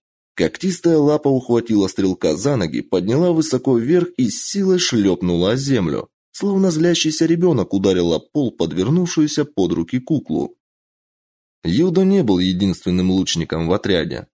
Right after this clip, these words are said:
Кицуне подскочила на месте, и несколько стрел рассекли воздух ниже её, прошли мимо цели и канули в темноту.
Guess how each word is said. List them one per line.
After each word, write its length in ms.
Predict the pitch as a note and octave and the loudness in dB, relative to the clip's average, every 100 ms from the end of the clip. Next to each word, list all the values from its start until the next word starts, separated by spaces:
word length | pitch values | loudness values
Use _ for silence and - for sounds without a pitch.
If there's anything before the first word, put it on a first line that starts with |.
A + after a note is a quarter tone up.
| _ _ - | _ _ -2
Кицуне 340 | E3+ A#2+ F#3+ | 0 2 2
подскочила 640 | F3+ F3 F3 - A#2+ G2+ | 0 -2 -2 0 2 2
на 100 | F#2 | 2
месте, 400 | F#2 D#3 D#3+ - | 0 0 -2 -2
и 200 | B2+ G#2+ G#2 | -2 0 0
несколько 520 | D#3 G3 - D#3+ D#3 | 2 0 -2 -2 -2
стрел 380 | D#3 A2+ A2 G#2+ | -2 0 2 2
рассекли 500 | G2+ - G2+ F2+ F2 | 0 -2 -4 -2 0
воздух 480 | F2+ F2+ F2+ F2 | 0 0 -2 -2
ниже 280 | F#2+ F2+ F2 | -2 -2 0
её, 540 | E2+ E2 D#2+ B2 F2+ - | 0 0 0 -2 -2 -4
прошли 420 | D#2 C#2 - F3 | -4 -2 -2 0
мимо 280 | D#3+ C#3+ A2 | 2 2 0
цели 360 | - - D#3+ D#3 | 0 0 2 2
и 280 | - G3 | 0 -6
канули 500 | F3 - G2+ E2+ E2 | -6 -2 0 0 -2
в 120 | E2 - | -4 -4
темноту. 680 | F2+ F2 B2+ - F2 - | -2 0 -2 -2 -4 -4